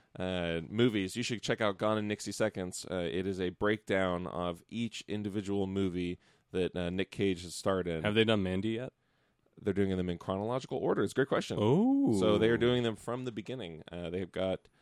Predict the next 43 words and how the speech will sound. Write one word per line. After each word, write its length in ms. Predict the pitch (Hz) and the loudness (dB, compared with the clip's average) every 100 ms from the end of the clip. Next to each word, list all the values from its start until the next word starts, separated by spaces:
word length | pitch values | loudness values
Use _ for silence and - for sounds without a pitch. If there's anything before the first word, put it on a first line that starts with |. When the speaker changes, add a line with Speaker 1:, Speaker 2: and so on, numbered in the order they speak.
| _ _ - | _ _ -6
Speaker 1:
a 160 | 90 | -6
couple 240 | - 107 107 | -2 0 0
episodes 340 | 110 117 104 | 0 0 2
up 140 | 107 - | 0 0
right 220 | 98 98 95 | 0 0 -2
now, 180 | 101 | -6
so 140 | 135 101 | -6 -4
go 60 | 104 | -6
check 240 | - - | -6 -10
'em 100 | 101 | -10
out. 320 | 110 156 - - | -8 -10 -12 -4
Uh, 260 | 98 92 87 | -2 0 -2
I 180 | - 98 104 | 0 0 0
have 240 | 110 98 | -2 -4
been 180 | 98 90 98 | -6 -8 -8
enjoying 460 | 95 92 98 92 90 | -6 -4 -2 -2 -6
each 160 | 95 98 | -8 -8
and 80 | |
every 140 | 87 87 | -4 -4
episode 400 | - 85 80 80 - | -4 -4 -4 -4 -8
I've, 220 | 82 82 - - | -8 -12 -18 -12
I've 60 | 87 | -6
listened 240 | 90 87 | -6 -6
to. 140 | 80 | -8
It's, 340 | 82 - - - _ _ | -8 -10 -18 -20 _ _
it's 160 | 104 - | -8 -2
hilarious 320 | 101 92 87 | 2 2 0
because 380 | 104 107 90 - 90 | -2 -2 -2 -14 -12
Nick 160 | 85 | -10
Cage 280 | - 107 82 | -2 -2 -2
is 140 | 82 | -8
hilarious. 440 | - 85 80 82 - _ _ _ | -8 -8 -8 -10 -12 _ _ _
It 180 | - 104 | 2 6
actually 320 | 110 - 113 | 6 4 0
inspired 520 | 104 101 - 101 98 98 | 0 -2 0 2 2 0
me 220 | 101 98 | -4 -4
to, 480 | - 98 95 95 92 90 | -4 -2 0 0 0 0
uh, 240 | 90 90 - _ _ - | 0 -4 -8 _ _ 2
go 220 | 101 98 | 6 6
out 180 | 98 - | 6 2
and 160 | 92 | -4
buy 280 | 92 92 95 | 0 2 2
a, 580 | 92 - 90 90 90 | 2 2 0 0 -2